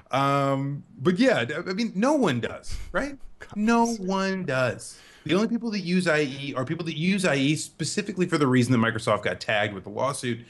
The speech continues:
Speaker 1: which is that it is the incumbent browser on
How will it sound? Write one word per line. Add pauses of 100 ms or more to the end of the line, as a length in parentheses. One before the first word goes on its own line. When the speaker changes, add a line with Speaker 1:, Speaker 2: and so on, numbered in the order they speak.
(300)
Speaker 1:
which
is
that
it
is
the
incumbent (320)
browser (320)
on